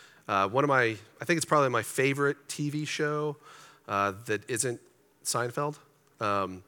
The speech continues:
which means it's my second favorite T V show, uh, and it's Band of Brothers. And I think about it a lot. I quote it all the time,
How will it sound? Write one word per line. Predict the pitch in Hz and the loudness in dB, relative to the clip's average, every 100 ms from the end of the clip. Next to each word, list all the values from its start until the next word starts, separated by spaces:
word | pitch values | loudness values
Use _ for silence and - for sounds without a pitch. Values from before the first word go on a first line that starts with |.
| _ _ - - _ - - _ _ _ | _ _ -20 -20 _ -20 -20 _ _ _
which | 107 - | -8 -4
means | 104 | -6
it's | 107 - - | -6 -10 -8
my | 98 | -4
second | 113 107 | -4 -4
favorite | 120 117 | -8 -10
T | 120 | -12
V | |
show, | 120 120 - _ - - _ _ - | -10 -10 -12 _ -20 -20 _ _ -6
uh, | 98 95 92 92 - _ _ _ _ _ | -2 -2 -2 -6 -8 _ _ _ _ _
and | 117 113 | -4 -4
it's | 107 | -2
Band | 120 127 | 0 2
of | 110 | 2
Brothers. | 107 92 - - - _ _ _ _ - | 0 -2 -10 -12 -14 _ _ _ _ -8
And | 107 104 107 | -4 -2 -2
I | 104 | -2
think | 127 | -2
about | 110 110 | 0 2
it | 107 | 2
a | |
lot. | 113 143 156 - - - - | 6 8 8 6 -8 -18 -14
I | 104 104 | -8 -6
quote | 98 - 127 117 | -8 -4 -2 -2
it | 107 - | -4 4
all | 143 139 | 6 6
the | |
time, | 127 139 123 123 123 | 0 0 -2 -2 -4